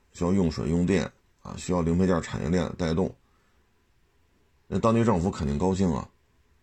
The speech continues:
对不对？人家这，这，这求之不得呀，这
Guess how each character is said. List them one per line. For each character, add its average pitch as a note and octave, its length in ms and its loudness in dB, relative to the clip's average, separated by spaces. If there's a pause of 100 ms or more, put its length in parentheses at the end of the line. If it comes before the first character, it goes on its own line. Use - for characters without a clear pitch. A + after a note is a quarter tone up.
(920)
对 F#2+ 100 0
不 F2+ 80 2
对？ F2 220 2 (1080)
人 G#2 160 0
家 A#2+ 160 2 (220)
这， A#2+ 180 -2
这， A2+ 220 -4 (140)
这 A#2+ 120 0
求 G#2+ 240 0
之 A#2+ 120 4
不 G#2 120 2
得 F2+ 200 4
呀， G2 200 2 (240)
这 G2 160 2